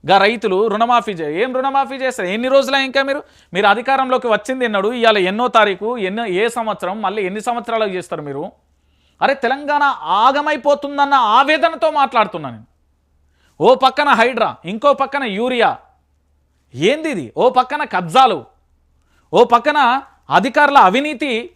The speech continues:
చేతివాటాలు, ఇంకో పక్కన దాని వెనుక మంత్రులు ఉండి ఫోన్ చేయించడం సిగ్గుచేటం. ఆ, ఇంకో చోట రోజు తెలంగాణలో పెరుగుతున్న క్రైమ్ రేట్లు. ఆ, ఇవన్నీ ఆలోచిస్తే చాలా బాధాకరమైన విషయం కదా ఇదంతా.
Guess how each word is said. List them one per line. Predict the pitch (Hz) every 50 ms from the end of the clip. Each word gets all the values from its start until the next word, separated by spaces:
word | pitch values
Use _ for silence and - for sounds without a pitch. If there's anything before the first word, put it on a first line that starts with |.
| _ - 226
చేతివాటాలు, | 240 277 269 269 254 233 214 - - 131 107
ఇంకో | 107 156 214 240 202 320
పక్కన | 320 320 294 285 - 302 302
దాని | 277 233 262 254 240
వెనుక | 247 262 254 269
మంత్రులు | 247 190 185 202 247 214 - 320 311 294
ఉండి | 294 285 277 277
ఫోన్ | 220 269 262 262 262
చేయించడం | 254 254 220 262 269 269 240
సిగ్గుచేటం. | - - 240 196 185 226 285 - 240 185 - - 113 - _ _ _ _ _ _ _ _ _ _ _ _ _ _ _ _ -
ఆ, | 190 254 294 285 262
ఇంకో | 180 196 196 285 311 294 - -
చోట | 285 294 339 294 254 240 262 277 - _ _ _ _ -
రోజు | 147 143 160 226 285 311 285 277 320 -
తెలంగాణలో | - 247 262 277 285 285 285 294
పెరుగుతున్న | - 269 254 262 269 269 262 262 262
క్రైమ్ | - - 185 196 240 277 285 269
రేట్లు. | 247 226 180 - 135 120 110 _ _ _ _ _ _ _ _ _ _ - 156
ఆ, | 196 277 - - _ _ _ _ _ _ - -
ఇవన్నీ | 175 233 269 285 320 330
ఆలోచిస్తే | 294 247 254 285 294 - - 311 - - 349
చాలా | 320 - - 220 269 320 330
బాధాకరమైన | 302 311 311 302 311 294 285 277 262 247 226 208
విషయం | 185 165 - 165 143
కదా | 135 127 147
ఇదంతా. | 196 220 208 170 160 - 117 -